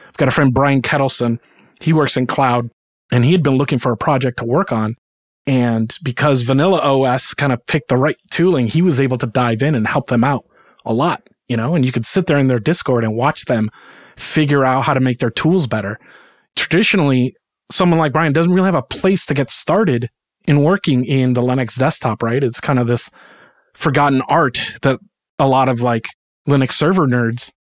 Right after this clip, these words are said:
forgot about. That's part of the reason that I'm, I'm so very kind of adamant about the economic benefits of using as much of that cloud technology on the Linux desktop,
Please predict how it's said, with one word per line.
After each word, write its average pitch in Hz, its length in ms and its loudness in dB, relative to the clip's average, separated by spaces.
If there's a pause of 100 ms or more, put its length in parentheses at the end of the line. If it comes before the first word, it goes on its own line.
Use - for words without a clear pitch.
forgot 139 400 0
about. 123 260 -2 (440)
That's 175 200 0
part 214 180 2
of 180 40 4
the 156 80 2
reason 143 360 2
that 131 100 2
I'm, 127 180 -2
I'm 131 160 0
so 147 260 0
very 135 320 2
kind 151 180 0
of 131 100 -2
adamant 156 460 2
about 127 220 0
the 131 160 -4
economic 147 480 2
benefits 127 480 -2
of 120 320 -4 (340)
using 151 560 2
as 131 160 0
much 139 220 0
of 131 80 -2
that 127 160 0
cloud 139 300 0
technology 120 600 -2
on 117 80 2
the 110 80 -2
Linux 113 320 -4
desktop, 110 480 -4